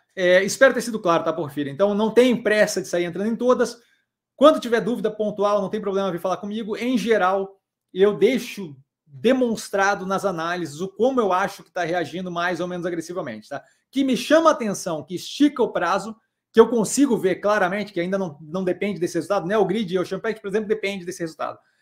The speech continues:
Mas que eu consigo ver claramente, Alpargatas e M R V deve ter um prazo, eu não teria pressa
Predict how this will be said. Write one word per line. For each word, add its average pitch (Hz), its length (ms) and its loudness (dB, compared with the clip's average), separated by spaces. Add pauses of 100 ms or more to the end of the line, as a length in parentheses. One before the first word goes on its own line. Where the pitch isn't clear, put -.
(140)
Mas 190 160 0
que - 60 -6
eu 247 80 0
consigo 220 300 -2
ver 214 80 4
claramente, 226 420 -2
Alpargatas 202 840 2
e 185 60 0
M 196 140 -2
R 160 180 0
V 185 160 2
deve 180 360 0
ter 190 120 -2
um 190 100 -2
prazo, 165 380 -2
eu 190 40 -6
não 185 80 -8
teria 190 260 -2
pressa 190 600 -2